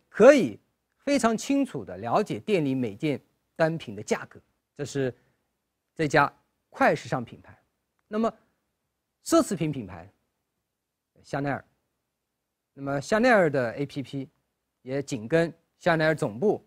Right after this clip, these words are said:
更新产品的这些信息。那么通过香奈儿的A P P，可以欣赏精品的香奈儿产品，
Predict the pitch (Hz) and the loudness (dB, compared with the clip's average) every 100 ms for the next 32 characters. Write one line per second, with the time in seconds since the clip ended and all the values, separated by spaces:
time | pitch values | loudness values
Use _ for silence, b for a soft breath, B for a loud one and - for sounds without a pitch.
0 | _ - 170 156 156 - 107 143 185 98 | _ -4 -2 -2 -4 -6 -8 -8 -8 -10
1 | 98 110 - _ _ _ _ 156 120 131 | -12 -14 -16 _ _ _ _ -4 -2 -4
2 | 123 143 107 - 113 - _ _ _ _ | -6 -6 -10 -12 -18 -20 _ _ _ _
3 | 135 131 - 185 196 190 143 107 _ _ | -16 -10 -4 -2 2 4 2 0 _ _
4 | - 165 165 151 131 131 147 156 131 143 | -2 2 4 4 2 -2 -4 -6 -6 -6
5 | 139 - 143 120 160 156 123 110 - 226 | -8 -4 -2 -2 -4 -4 -4 -6 -2 -2
6 | 202 104 110 156 143 135 113 113 185 151 | -2 -8 -6 -4 -2 -2 -6 -8 -8 -8
7 | 95 | -12